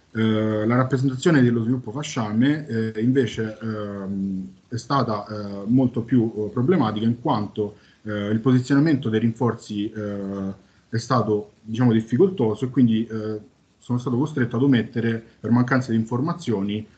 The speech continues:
eh, alcun-, il posizionamento di alcuni rinforzi trasversali.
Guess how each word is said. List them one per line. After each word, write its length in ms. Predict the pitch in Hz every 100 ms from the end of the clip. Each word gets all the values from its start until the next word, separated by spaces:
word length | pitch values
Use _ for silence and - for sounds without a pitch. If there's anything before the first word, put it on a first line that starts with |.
| _
eh, 100 | 104
alcun-, 800 | 104 101 98 101 127 131 143 127 127
il 100 | 120
posizionamento 600 | 127 123 160 143 110 110
di 120 | 113
alcuni 340 | 113 117 110
rinforzi 520 | 104 101 104 95 - 98
trasversali. 880 | 95 95 92 - 87 95 95 -